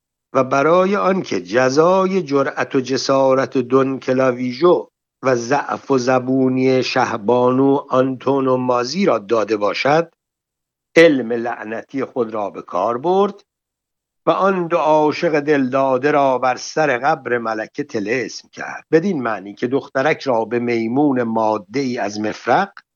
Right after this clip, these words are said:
و پسر را به تمساحی هولناک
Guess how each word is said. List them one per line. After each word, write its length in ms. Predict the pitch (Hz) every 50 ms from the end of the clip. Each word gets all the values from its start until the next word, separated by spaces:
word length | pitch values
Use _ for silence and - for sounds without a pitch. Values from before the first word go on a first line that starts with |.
| _ _ _ _ _ _ _ _ _ _ - 123
و 60 | 127
پسر 400 | - 127 120 - - 147 170 160
را 300 | 147 120 120 117 110 101
به 120 | 92 107
تمساحی 960 | - - - - 156 110 - - - - 147 151 135 123 117 98 101 113 110
هولناک 1000 | 110 - 120 117 113 113 110 107 104 107 120 131 156 175 190 196 196 196 - -